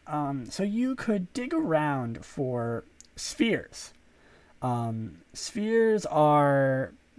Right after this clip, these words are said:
just, like, crystals that you can, that you can get. There's a bunch of different colors. I'll go through when I go through the items and stuff later. This is just kind of a general overview.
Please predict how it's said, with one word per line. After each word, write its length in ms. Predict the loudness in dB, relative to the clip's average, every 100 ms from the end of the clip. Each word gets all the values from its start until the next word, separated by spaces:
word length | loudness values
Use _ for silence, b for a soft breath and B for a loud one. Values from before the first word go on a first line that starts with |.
| -12 -12 -4
just, 280 | -4 -4
like, 140 | -6 0
crystals 460 | 4 4 4 2 2
that 120 | 2
you 120 | 0
can, 300 | 0 -2 -4
that 120 | -6
you 100 | -6
can 180 | -6 -4
get. 180 | -2 -2
There's 200 | -4 -4
a 40 |
bunch 220 | -4 -4
of 80 | -4
different 320 | -8 -10 -8
colors. 300 | -6 -4 -2
I'll 100 | -4
go 200 | 4 4
through 200 | 6 2
when 140 | 0 -2
I 40 |
go 140 | -2 -2
through 180 | -2
the 140 | -2 -2
items 300 | -2 -4 -8
and 80 | -8
stuff 220 | -8 -6
later. 260 | -4 -4 -8 B B B
This 180 | -2 0
is 80 | 2
just 160 | 0 2
kind 120 | 2
of 60 |
a 60 | 2
general 340 | 0 0 0
overview. 360 | 0 0 -2 -6